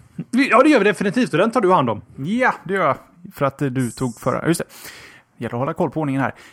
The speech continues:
Speaker 1: Mm.
Speaker 2: Enkel fråga till er lyssnare där ute. Ni vet ju hur det går till. Ibland så, eh, finns det inget roligt att fråga folk om, och då stä-, hittar vi på något eget roligt att fråga, och då är det alltid kul att höra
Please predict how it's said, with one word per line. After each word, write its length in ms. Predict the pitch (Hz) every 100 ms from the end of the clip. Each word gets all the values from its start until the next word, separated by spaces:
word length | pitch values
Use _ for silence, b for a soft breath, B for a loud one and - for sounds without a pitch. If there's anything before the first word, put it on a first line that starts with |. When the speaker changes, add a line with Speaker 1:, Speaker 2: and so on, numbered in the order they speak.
| B B -
Speaker 1:
Mm. 120 | 170 -
Speaker 2:
Enkel 360 | 233 226 233
fråga 400 | 214 240 185 185
till 200 | 175 196
er 180 | 185 180
lyssnare 380 | 165 180 - 147
där 180 | 147 143
ute. 180 | 139 143
Ni 100 | 143
vet 160 | 139
ju 80 | 147
hur 80 | 135
det 80 | 139
går 120 | 143
till. 240 | 147 127
Ibland 420 | 135 147 151 143
så, 180 | 135 175
eh, 100 | 180
finns 220 | 175 226
det 80 | 262
inget 180 | 240 202
roligt 280 | 233 180 196
att 120 | 202
fråga 340 | - 185 175
folk 240 | 214 220 170
om, 140 | 135
och 80 | 143
då 60 | 143
stä-, 240 | 170 175
hittar 200 | 196 220
vi 80 | 226
på 100 | 214
något 100 | 208
eget 240 | 170 180
roligt 340 | 233 185 147 160
att 120 | 151
fråga, 280 | 170 117 101
och 100 | 131
då 100 | 135
är 40 |
det 80 | 147
alltid 200 | 139 120
kul 180 | 135 123
att 80 |
höra 260 | 135 123